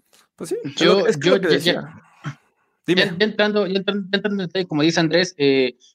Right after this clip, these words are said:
Speaker 2: creo que, eh, la pareja de safeties que tanto estábamos alabando al principio de temporada no está, no está al cien, ¿eh? Eh, Justin Simmons creo que está dejando mucho que desear y Kareem Jackson, eh, ha sido muy intermitente. Entonces creo que hay, hay que echarle una ojeadita ahí a, a los safeties, ojalá y para esta semana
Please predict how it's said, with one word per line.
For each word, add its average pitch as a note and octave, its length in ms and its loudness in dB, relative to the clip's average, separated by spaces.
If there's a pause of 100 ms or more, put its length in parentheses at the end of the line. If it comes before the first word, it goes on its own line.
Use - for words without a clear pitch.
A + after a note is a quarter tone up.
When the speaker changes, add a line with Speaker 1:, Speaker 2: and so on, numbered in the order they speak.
(140)
Speaker 2:
creo D#3 160 0
que, E3+ 460 2
eh, A2+ 40 -2
la A#2 180 0
pareja D#3+ 220 0
de E3 80 2
safeties E3 340 -4
que F3+ 100 -6
tanto D3+ 260 -8
estábamos E3 360 0
alabando C3+ 380 -4
al D#3+ 40 -12
principio D#3 260 -4
de - 60 -10
temporada A#2+ 340 0
no D#3 100 0
está, D#3 500 0 (340)
no - 60 -20
está - 160 -4
al C#3+ 60 -4
cien, C3 340 2
¿eh? G#2+ 400 0
Eh, F#2 40 0 (100)
Justin E3 160 -4
Simmons D#3+ 260 0
creo E3+ 140 -4
que F3+ 80 -4
está E3+ 160 -2
dejando D#3+ 300 0
mucho D3+ 260 -4
que D3+ 100 -4
desear D3 360 2
y C#3+ 80 -10
Kareem C#3 280 0
Jackson, F#3+ 480 0 (240)
eh, C3 220 2
ha B2 100 0
sido C#3+ 240 2
muy C#3 180 2
intermitente. A#2 680 -2 (300)
Entonces A#2+ 280 -6
creo D3 220 -2
que D#3+ 340 4
hay, B2 200 -4
hay D3 120 -4
que D#3+ 80 -2
echarle D3+ 240 0
una D#3 140 0
ojeadita A#2 460 0
ahí C3 140 4
a, C3 80 4
a A#2+ 180 0
los G#2+ 180 -2
safeties, B2 380 -2
ojalá A2+ 420 0
y A#2+ 180 2
para G2+ 220 0
esta A#2 180 -2
semana A#2+ 380 -2